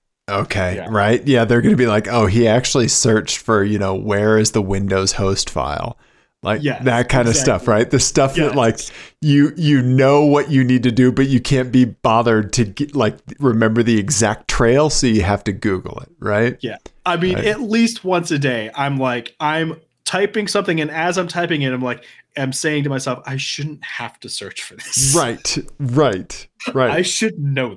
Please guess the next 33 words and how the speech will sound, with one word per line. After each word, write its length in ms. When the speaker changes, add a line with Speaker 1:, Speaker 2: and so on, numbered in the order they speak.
Speaker 2:
this." 460
Speaker 1:
<laughs> 0
Right, 840
right. 320
Speaker 2:
I'm 180
a 60
professional. 880
They 160
pay 360
me 180
to 180
know 220
this, 260
and 140
here 180
I 140
am. 460
Speaker 1:
Right? 380
They 120
don't 260
pay 220
you, 200
remember, 760
right? 280
This 160
is 160
the 80
misconception 720
about 240
I 180
T 220
jobs, 520
right? 280